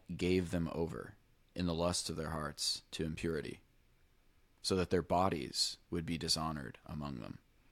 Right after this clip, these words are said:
For they exchanged the truth of God for a lie, and worshipped and served the creature rather than the Creator, who is blessed forever. Amen.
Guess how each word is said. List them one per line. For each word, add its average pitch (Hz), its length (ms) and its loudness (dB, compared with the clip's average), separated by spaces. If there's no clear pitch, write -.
For 92 140 2
they 107 200 8
exchanged 90 560 4
the 87 60 -4
truth 92 260 2
of 76 80 -2
God 73 220 -2
for - 140 -4
a 76 60 -2
lie, 73 420 -4
and 90 160 2
worshipped 92 480 4
and 82 160 -2
served 90 520 2
the - 120 -4
creature - 560 -2
rather 82 480 4
than 78 140 -6
the 73 60 -6
Creator, 73 520 -4
who 98 120 4
is 87 120 2
blessed 85 360 0
forever. 80 480 -2
Amen. 69 400 -6